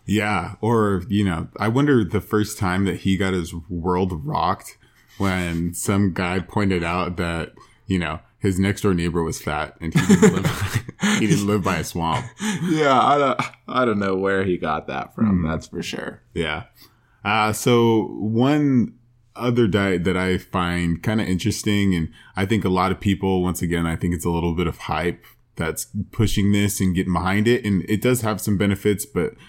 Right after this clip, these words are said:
Speaker 1: I actually had a conversation with, uh, somebody who's, like,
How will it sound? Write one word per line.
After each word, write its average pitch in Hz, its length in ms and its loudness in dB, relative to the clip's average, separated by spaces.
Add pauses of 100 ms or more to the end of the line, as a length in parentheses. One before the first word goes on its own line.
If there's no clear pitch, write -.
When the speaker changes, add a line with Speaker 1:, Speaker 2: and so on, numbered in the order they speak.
(180)
Speaker 1:
I 90 100 -2
actually 95 260 0
had 90 100 -2
a - 20 -4
conversation 87 760 -2
with, 78 180 -4
uh, 73 240 -4
somebody 80 460 -4
who's, 76 420 -6 (440)
like, 73 300 -8